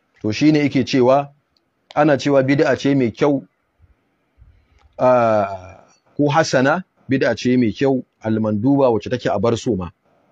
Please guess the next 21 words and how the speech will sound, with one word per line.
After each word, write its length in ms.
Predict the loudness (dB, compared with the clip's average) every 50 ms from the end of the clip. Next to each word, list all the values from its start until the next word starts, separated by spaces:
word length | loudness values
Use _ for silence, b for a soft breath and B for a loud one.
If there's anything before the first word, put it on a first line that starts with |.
| _ _ -6
Idza 300 | -4 0 2 2 2 0
khala 360 | 0 -2 0 0 2 0 0 0
an 100 | -2 -6
kulli 300 | -4 -4 -2 0 0 0
ma'asiyatin, 560 | 0 0 -2 -2 -4 -2 -4 -4 -4 -4 -6 -4
idan 220 | -4 -2 -2 0
ya 80 | -2 -2
kubuta 280 | -4 -6 -6 -4 -4
daga 160 | -4 -2 -2 -2
dukkanin 360 | -4 -4 -4 -4 -4 -4 -6
sabo. 320 | -6 -8 -12 -12 -14 -16 -18 _ _ _ _ _ b b b b b b
Ya 120 | b 0 0
ce, 200 | 0 0 0 2
"Wa 220 | 2 2 2 0 0
amma 600 | 0 0 2 4 4 4 4 2 2 0 0 0 0
ma 300 | 0 0 2 2 2 2
ya'taduhu 960 | 4 4 4 2 2 0 -2 -2 0 0 2 2 2 2 0 -2 0 0 0
an-nasu 540 | 0 0 -2 0 0 0 -2 -2 -4 -6 -8
fi 280 | -4 -2 0 0 0 0
hadha 460 | 0 0 2 2 4 4 2 2 2
az-zamani." 760 | 0 0 0 -2 -2 0 0 2 0 0 -2 -4 -8 -12